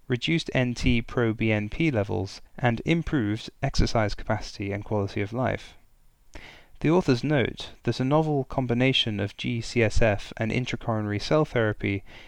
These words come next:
improves cardiac function, symptoms, and biomechanical parameters in patients with D C M. This paper is accompanied by a critical editorial by Jens Kastrup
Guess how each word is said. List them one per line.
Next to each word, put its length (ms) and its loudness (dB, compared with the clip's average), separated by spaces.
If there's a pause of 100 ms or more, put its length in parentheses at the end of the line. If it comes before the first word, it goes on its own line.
(160)
improves 520 0
cardiac 480 0
function, 600 -4
symptoms, 680 -6
and 160 -4
biomechanical 680 0
parameters 760 -2
in 140 -8
patients 460 0
with 100 -6
D 140 -4
C 180 2
M. 300 0 (1600)
This 160 6
paper 320 0
is 100 0
accompanied 720 -2
by 160 0
a 60 -2
critical 480 -2
editorial 640 -4 (160)
by 140 2
Jens 320 0
Kastrup 560 -4